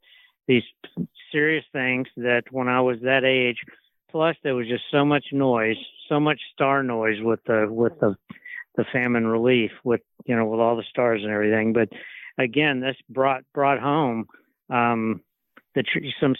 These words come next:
seriously tragic circumstances about Motley Crue that, that only fed, you know, what we also find out about them in this, in this chapter. Um, and, and, and they weren't gonna get sober for another three or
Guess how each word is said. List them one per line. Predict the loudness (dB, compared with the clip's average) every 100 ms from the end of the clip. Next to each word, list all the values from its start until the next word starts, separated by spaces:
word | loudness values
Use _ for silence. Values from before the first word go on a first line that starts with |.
| -2
seriously | 0 0 -2 -8 -4
tragic | -2 -2 -4 -6
circumstances | -4 -2 -4 -10 -8 -8 -8 -10
about | -2 -2 0
Motley | 0 0 -2 -4
Crue | 0 0 0
that, | -4 -6 -12 -20 _ _
that | 0
only | 0 0 -2 -4
fed, | 0 2 2 -2 -16 -8
you | -4
know, | -2
what | 0 0 0 -2 _
we | -4 0
also | 0 0 -2 -4
find | -2 -2 0
out | 0 0
about | -2 -4 -2
them | 0 0
in | 0
this, | 2 0 -2 -14 -20 _ _ _ -2
in | 0
this | 0 -2 0
chapter. | 0 0 -2 -4 -4 -10 -20 -20 _
Um, | 0 2 2 0 0
and, | 0 2 0
and, | 0 0 2 0 -2
and | -4 -2
they | 0
weren't | 2 0 0
gonna | -2
get | -2 -4 -2
sober | 0 0 0
for | -2 -4
another | 0 0 2 0 -2
three | 0
or | 2